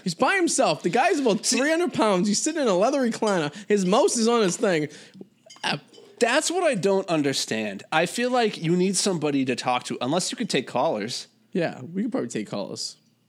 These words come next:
Speaker 2: L-, how can you have
Speaker 1: You wanna call?
Speaker 2: I do think we need to import, like, being able to sound clips for things.
Speaker 1: We can.
Speaker 2: Like, if we hear, um,
Speaker 1: You can. You just gotta bring your computer and plug it into the board.
Speaker 2: We should utilize that.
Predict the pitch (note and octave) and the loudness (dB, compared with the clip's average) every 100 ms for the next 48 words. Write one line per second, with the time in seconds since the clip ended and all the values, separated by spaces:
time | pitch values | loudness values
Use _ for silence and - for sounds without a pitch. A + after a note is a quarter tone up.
0 | _ F3 F3+ - - - _ _ _ - | _ -6 -4 -6 -14 -20 _ _ _ -8
1 | - A#3 A3+ C4 A#3+ D#3+ F3+ F3 D#3+ C#3+ | -2 -2 0 0 0 0 0 2 0 -2
2 | B2+ - E3 F3 F3+ C#4+ B2 A#2+ - _ | -8 -8 -4 -2 -2 -2 -4 -8 -20 _
3 | _ _ _ _ D#3+ D#3 G3+ A3 B3 G#3+ | _ _ _ _ 0 2 0 0 0 2
4 | E3 D#3+ D3+ - D3+ - B2+ D#3 C#3+ C3 | 2 0 -2 0 -2 0 -2 0 0 0
5 | B2+ A2+ - A2 A2 - F2 - - - | -2 -2 -2 -2 -4 -8 -10 -10 -10 -10
6 | _ _ _ _ _ _ _ - B2 A#2+ | _ _ _ _ _ _ _ -10 -6 -4
7 | F#2 G#2+ D#3+ - C#3 E3 D3+ D#3 D3+ D#3 | -6 -6 -4 0 0 0 -2 0 0 2
8 | C#3+ C3+ B2 A#2 G#2+ G2+ G3 B2 A#2 D#3 | 2 2 2 0 0 -2 -4 -4 -4 -2
9 | D3 D3+ D3 C#3+ C#3+ E3+ B2+ A2+ C3+ C#3+ | -2 0 -2 -2 -2 -2 -4 -4 -4 -4
10 | D3+ D3 D#3 G#2 - _ _ _ _ _ | -4 -6 -6 -8 -12 _ _ _ _ _
11 | _ _ _ _ _ _ _ _ - - | _ _ _ _ _ _ _ _ -20 -10
12 | B2+ - A#2 - _ _ A#2 G#2 G2 C2+ | -6 -6 -8 -12 _ _ -12 -10 -12 -14
13 | - - | -16 -20